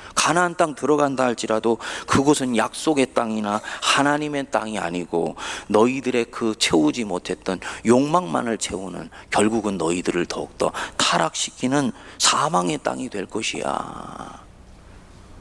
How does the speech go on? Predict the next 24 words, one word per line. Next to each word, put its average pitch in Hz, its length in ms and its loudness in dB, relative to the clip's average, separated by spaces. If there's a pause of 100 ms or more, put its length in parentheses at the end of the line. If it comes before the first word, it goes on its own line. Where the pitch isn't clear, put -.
(140)
이 151 220 6
인생 143 380 4
광야 113 260 0
지나가는 95 580 -2
동안에 - 760 -6 (480)
너희들이 92 500 2
이제는 73 380 -4
그 135 160 2
부분에 120 400 2
있어서 101 480 -4 (560)
정리하고 104 800 2
회개하고 107 720 -6 (360)
털어버릴 139 580 0
수 123 120 -2
있게 113 240 -4
되기를 92 360 -4
바란다. - 1000 -6 (560)
우리 143 180 6
주님이 131 560 0 (300)
저와 117 360 4
여러분들에게 113 640 -2
말씀하시는 90 760 -2
줄로 92 200 -4
믿습니다. 80 1200 -4